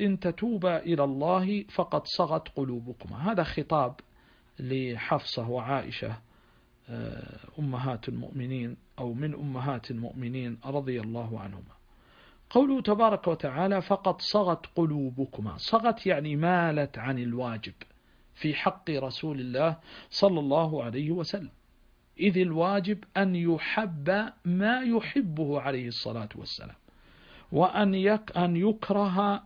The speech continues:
ما يكرهه عليه الصلاة والسلام، لكنهما رضي الله عنهما، آه، آه، أحب ما كرهه رسول الله صلى الله عليه وسلم،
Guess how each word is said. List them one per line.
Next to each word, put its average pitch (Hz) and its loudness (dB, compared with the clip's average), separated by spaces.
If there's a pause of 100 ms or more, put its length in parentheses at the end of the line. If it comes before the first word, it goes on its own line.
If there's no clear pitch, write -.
ما 190 4
يكرهه 165 2 (380)
عليه 131 2
الصلاة 110 -6
والسلام، - -16 (340)
لكنهما 135 -2 (120)
رضي 160 0
الله 127 0
عنهما، 175 -2 (540)
آه، 170 -2 (340)
آه، - -4
أحب 185 2
ما 175 4
كرهه 151 0
رسول 139 -4
الله 135 -4
صلى 127 -8
الله 120 -6
عليه 87 -14
وسلم، - -16